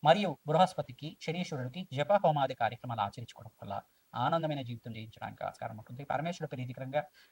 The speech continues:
చెరుకు రసము, ద్రాక్ష రసంతోటి, నారికేల జలంతోటి అభిషేకం చేయించుకోవడం, మారేడు దళాలతోటి అర్చన చేయించుకోవడం వల్ల, భస్మాభిషేకాన్ని ఆచరించడం వల్ల అపముచ దోష నివారణ కలిగి అదృష్టవంతమైన జీవితం జీవించడానికి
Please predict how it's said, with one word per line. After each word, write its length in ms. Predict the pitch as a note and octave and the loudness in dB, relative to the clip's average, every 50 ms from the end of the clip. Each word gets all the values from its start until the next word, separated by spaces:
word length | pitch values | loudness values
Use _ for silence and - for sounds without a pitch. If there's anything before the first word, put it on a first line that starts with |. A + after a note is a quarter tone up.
| _ _ | _ _
చెరుకు 280 | - - E3 F#3+ F#3+ - | 0 2 2 2 4 4
రసము, 320 | - - - C#3+ C#3 D3 D#3+ | 2 2 2 0 -4 -4 -4
ద్రాక్ష 320 | D#3 - C3+ B2 D3+ - - | 0 4 6 6 6 6 4
రసంతోటి, 460 | F#3 F3 - D3+ - B2+ A#2+ - C#3+ D3 | -2 0 -2 -4 -6 -6 -8 -8 -6 -6
నారికేల 460 | D3 C3 C3 C#3+ E3 F3+ F#3+ F3+ E3+ | -2 0 2 2 2 2 0 0 -2
జలంతోటి 480 | C3 B2+ A#2+ A#2 A#2 - - A#2 - D3 - | -2 -2 -4 -6 -6 -8 -10 -14 -14 -10 -8
అభిషేకం 400 | - - C3 - - C#3+ D3 C3 | -8 -8 -6 -8 -10 -8 -8 -8
చేయించుకోవడం, 460 | B2 B2 A#2 B2 - - B2+ A#2 B2+ - - - - - - - | -8 -8 -8 -10 -10 -10 -10 -10 -10 -10 -12 -18 -20 -20 -14 -8
మారేడు 460 | B2 A#2 B2+ C#3 E3+ F#3 G3+ F#3+ G3 F3+ | 0 4 8 10 10 10 8 6 4 6
దళాలతోటి 600 | - D3+ C#3 C#3 C#3 C#3 - - B2+ B2+ D3+ C3+ - | 8 8 8 10 8 6 4 2 -2 -4 -4 -2 0
అర్చన 260 | A#2 - - - E3 | 0 0 0 -2 -8
చేయించుకోవడం 520 | D#3 - B2+ A#2 A2+ - - A#2 A2+ A2 | -8 -8 -8 -10 -10 -10 -10 -8 -8 -6
వల్ల, 180 | G#2+ G#2+ G#2+ G#2+ - - - _ _ _ - | -6 -4 -4 -4 -4 -6 -10 _ _ _ 2
భస్మాభిషేకాన్ని 920 | B2+ B2+ - - G3 F#3+ F#3 F#3 G3+ F#3 - E3 D3+ - D3+ D3+ D3 C3+ | 2 2 4 6 8 10 10 10 8 4 -6 -6 -4 -2 -2 -2 -2 -2
ఆచరించడం 540 | A2+ A2 - C#3+ C3 B2+ - - B2+ A#2+ G#2+ | -2 -2 -2 -4 -8 -8 -8 -8 -8 -6 -4
వల్ల 180 | A2 G#2 G#2 G#2+ - - _ _ _ - | -4 -4 -4 -4 -6 -8 _ _ _ -2
అపముచ 380 | A#2 B2+ - F#3 F3+ F3+ - D#3+ | 0 2 2 2 0 -2 -4 -6
దోష 220 | C#3 C3+ C3+ B2 | -6 -6 -6 -6
నివారణ 400 | C3+ A#2+ A#2 A2+ A#2 A#2 A#2+ A#2+ A#2+ | -6 -4 0 0 2 2 0 -2 -4
కలిగి 360 | - A#2 G#2 G#2 G#2+ A#2 G#2+ - _ _ _ _ - | -6 -8 -8 -10 -10 -12 -14 -16 _ _ _ _ -6
అదృష్టవంతమైన 800 | - A#2 C3 C3+ E3 F3 - - F#3 E3+ D#3+ D3 D3+ C#3 C3 B2 | -4 -4 -2 0 -2 0 4 4 4 4 4 2 2 0 0 -2
జీవితం 340 | G#2+ G#2 A2 G#2+ - A#2+ A2+ | -4 -8 -8 -10 -8 -8 -8
జీవించడానికి 540 | G#2+ G#2+ G2+ - A2+ G2+ G2+ G2+ G2+ G#2 G#2+ | -8 -10 -10 -10 -8 -8 -8 -10 -10 -12 -14